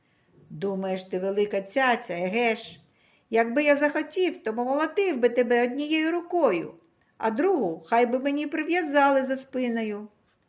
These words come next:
"То чого ж не помолотиш? Тільки базікаєш". "А таки помолочу, як не вгамуєшся. Ха-ха, бачили ми таких". "Слухай,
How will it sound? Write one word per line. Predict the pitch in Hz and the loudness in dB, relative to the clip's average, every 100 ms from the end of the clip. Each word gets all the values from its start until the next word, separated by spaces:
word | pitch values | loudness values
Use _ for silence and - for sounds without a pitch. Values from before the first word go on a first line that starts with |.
| _ _ _ _ - | _ _ _ _ -2
"То | 494 | 2
чого | 523 440 294 | 4 6 6
ж | 233 | 4
не | 240 | 0
помолотиш? | 247 226 214 208 233 269 - - _ _ _ _ | 0 -2 -2 -2 -2 -4 -10 -18 _ _ _ _
Тільки | 247 240 254 | -8 -6 -4
базікаєш". | 233 262 247 349 339 175 - - - - _ _ _ _ _ _ _ _ _ _ | 2 2 2 -4 -2 -4 -4 -12 -14 -20 _ _ _ _ _ _ _ _ _ _
"А | - 180 | -10 -8
таки | 185 190 202 | -6 -4 -2
помолочу, | 226 233 269 320 311 - 254 254 | 0 0 2 0 -2 -2 2 2
як | 254 247 247 | 4 2 0
не | 247 | -4
вгамуєшся. | 226 247 233 240 233 226 - 240 226 226 - _ _ | 0 0 2 0 0 -2 -2 -4 -4 -4 -18 _ _
Ха-ха, | - 302 294 311 247 196 - _ _ _ - | -2 -2 0 2 2 0 -10 _ _ _ -4
бачили | 320 302 294 220 202 | 2 2 2 -2 0
ми | 190 | -4
таких". | 185 185 185 160 - _ _ _ _ _ _ _ _ | -2 -4 -4 -10 -12 _ _ _ _ _ _ _ _
"Слухай, | - 262 285 269 175 160 | -8 0 0 0 -4 -8